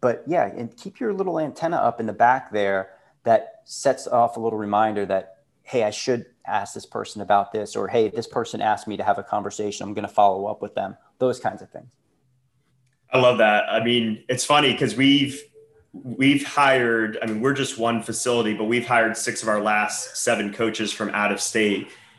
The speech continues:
Speaker 2: And even though I've not seen most of the coaches coach that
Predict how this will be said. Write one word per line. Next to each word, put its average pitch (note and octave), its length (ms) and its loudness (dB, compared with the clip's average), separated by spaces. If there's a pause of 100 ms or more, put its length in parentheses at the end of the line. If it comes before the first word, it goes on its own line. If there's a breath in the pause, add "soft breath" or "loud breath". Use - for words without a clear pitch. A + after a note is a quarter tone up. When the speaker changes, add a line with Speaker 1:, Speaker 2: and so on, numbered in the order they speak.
(180 loud breath)
Speaker 2:
And A2+ 400 2
even D3+ 360 4
though C3+ 240 6
I've A#2 320 2
not A#2 360 -2
seen A#2 520 -4
most A#2 320 -2
of A2 120 -4
the G#2+ 80 -2
coaches A2 640 -2
coach A2+ 520 0
that - 500 0